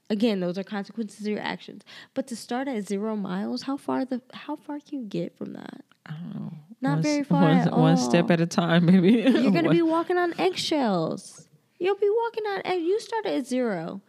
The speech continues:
Speaker 1: You'll be walking on eggshells. Like, "Can I do this? Can I do that? I, I can't. I'm back at zero."
Speaker 2: Mm-hmm.
Speaker 1: Like, give them a hundred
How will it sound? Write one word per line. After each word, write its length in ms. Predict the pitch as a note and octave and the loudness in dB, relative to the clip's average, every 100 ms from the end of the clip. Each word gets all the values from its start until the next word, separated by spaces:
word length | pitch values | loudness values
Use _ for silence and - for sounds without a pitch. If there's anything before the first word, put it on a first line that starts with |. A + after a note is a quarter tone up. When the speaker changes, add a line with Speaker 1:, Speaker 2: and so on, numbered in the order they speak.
| _ _ _ | _ _ _
Speaker 1:
You'll 160 | E4+ G#4 | -6 -2
be 140 | G4 | 0
walking 380 | E4 B3+ B3+ C4 | 0 -4 -6 -8
on 160 | B3 - | -8 -8
eggshells. 680 | G3 F#3 - - - F#3+ - | -8 -8 -10 -10 -10 -12 -14
Like, 200 | - - | -16 -14
"Can 140 | F3 | -12
I 60 | F3 | -10
do 180 | F3 F#3+ | -8 -8
this? 240 | A3+ C#4+ | -6 -10
Can 140 | - F#3 | -8 -8
I 80 | F#3 | -6
do 120 | G#3 | -8
that? 100 | - _ - | -12 _ -8
I, 180 | A3+ E4 - | -6 -6 -6
I 120 | A3 A3 | -6 -6
can't. 500 | - F#4 F4+ D#4+ - | -4 -4 -4 -6 -8
I'm 140 | G3+ F#3+ | -10 -8
back 240 | G#3 A#3 | -8 -8
at 160 | C#4 A#3+ | -8 -8
zero." 200 | A3+ D#3 | -6 -2
Speaker 2:
Mm-hmm. 160 | D3+ C#3+ | -2 -2
Speaker 1:
Like, 420 | E3+ D3+ D#3 A3+ | -4 -6 -10 -10
give 220 | G#3 D4+ - | -8 -8 -8
them 140 | G4 | -8
a 60 | F#4+ F4 | -8 -10
hundred 440 | C#4 A#3+ B3 | -8 -6 -8